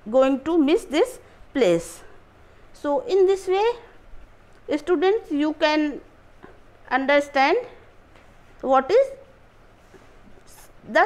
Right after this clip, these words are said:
sentence and, uh, how, in how many parts sentences are divided. Basically, sentences are divided in four parts. First one is declarative, second one is imperative, third one is interrogative, and fourth one is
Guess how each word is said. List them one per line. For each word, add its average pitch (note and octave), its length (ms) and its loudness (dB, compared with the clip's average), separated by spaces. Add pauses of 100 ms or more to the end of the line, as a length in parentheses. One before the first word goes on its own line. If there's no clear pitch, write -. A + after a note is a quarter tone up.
sentence C#4+ 580 2 (300)
and, C#4+ 340 2
uh, C#4 300 4
how, C4+ 80 4 (240)
in C#4 160 -2
how C#4 100 4
many D4 240 0
parts C#4+ 360 0
sentences C#4+ 600 -2
are D4 80 4
divided. D4 640 0 (280)
Basically, C4 500 -2 (100)
sentences C4+ 480 0
are B3+ 140 2 (100)
divided B3 380 2
in F4+ 200 -4 (300)
four D#4 240 4 (160)
parts. E3 260 -4 (520)
First C#4+ 340 -2
one D4 160 0
is G4+ 260 -2 (180)
declarative, A#3+ 600 0 (220)
second C4+ 260 -2 (120)
one C4+ 80 -4 (100)
is - 180 -4 (640)
imperative, D4+ 800 -2
third B3+ 320 2
one D4+ 160 0
is F4+ 180 0 (120)
interrogative, C#4 800 -2
and C4 180 -4
fourth A#3+ 360 -2
one B3 180 -6
is C5 120 0